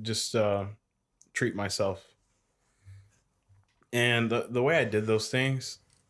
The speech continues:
uh, like, I went a long time with, like, talking, without talking to, like, too many people, 'cause I was trying to focus on me.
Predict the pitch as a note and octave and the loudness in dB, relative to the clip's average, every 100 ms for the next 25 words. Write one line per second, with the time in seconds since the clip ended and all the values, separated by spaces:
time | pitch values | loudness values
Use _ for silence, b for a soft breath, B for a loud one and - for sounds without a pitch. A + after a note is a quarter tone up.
0 | _ - A2+ A2 G#2 G2+ G2 G2+ - A2+ | _ -2 0 2 2 0 -2 -6 -8 -2
1 | A2+ C#3 F3 G#3+ A2+ G2+ G2+ G2+ - G2 | 0 2 2 2 0 0 -2 -2 -4 -6
2 | F#2+ G2 F#2 - - G2+ F#2+ - G2+ G#2+ | -6 -8 -10 -8 -4 -4 -6 -12 -4 -2
3 | F#2+ A2 G2+ G#2 G2 F#2 - - G#2+ A2 | -2 -2 -4 -4 -6 -6 -10 -8 -6 -4
4 | G#2+ A#2 A#2 A#2 - _ _ _ _ _ | -6 -6 -4 -6 -10 _ _ _ _ _
5 | _ _ - G2+ F#2+ - G#2+ G#2 A2 G#2 | _ _ -6 -2 -2 -2 -4 -2 -4 -4
6 | G#2+ A2+ A2+ A#2 | -4 -4 -2 -4